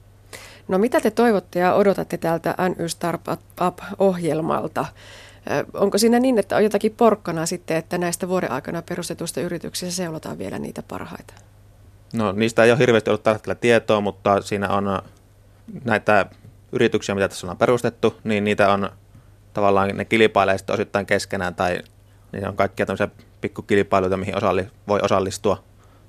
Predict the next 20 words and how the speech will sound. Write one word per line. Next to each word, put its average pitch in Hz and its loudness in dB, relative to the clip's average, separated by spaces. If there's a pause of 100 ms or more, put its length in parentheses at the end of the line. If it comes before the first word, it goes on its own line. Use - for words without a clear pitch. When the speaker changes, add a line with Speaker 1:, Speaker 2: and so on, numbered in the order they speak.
(140)
Speaker 2:
Ja - -6
sitten 98 -6
niistä 92 -4
on 95 2
jotakin 95 -2
palkintoja, 90 -2
mutta 90 -6
niistä 92 -8
ei - -4
ole 87 -8
tällä 92 -2
hetkellä 95 -6
ollut 95 -4
vielä 92 -2
hirveästi 90 -10 (460)
tietoa. - -14 (1080)
Speaker 1:
Okei, 202 2
mutta 165 2
onko 262 2
sellainen 247 2